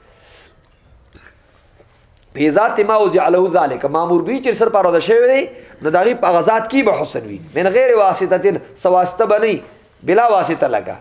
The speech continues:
په هغې کې به حسن وي. اوس تو مثال لړي کر، ولې تنګی لکه؟ وهو، وهذا ثلاثة أنواع، دا څو قسمه دي؟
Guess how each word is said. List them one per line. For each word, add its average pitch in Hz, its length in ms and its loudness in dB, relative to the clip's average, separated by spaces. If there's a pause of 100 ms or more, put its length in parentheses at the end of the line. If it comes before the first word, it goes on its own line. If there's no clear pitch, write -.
په 123 80 -2
هغې 214 220 2
کې 262 140 -4
به 156 180 0
حسن 117 300 -6
وي. 90 80 -16 (640)
اوس 202 100 -18
تو 202 80 -10
مثال 175 260 -2
لړي 165 180 0
کر، 185 100 2
ولې 190 260 2
تنګی 98 260 -6
لکه؟ - 320 -20 (1000)
وهو، 202 380 2
وهذا 208 380 2
ثلاثة 208 500 0
أنواع، 185 260 0
دا 185 120 0
څو 196 120 -2
قسمه 170 320 -2
دي؟ 107 140 -8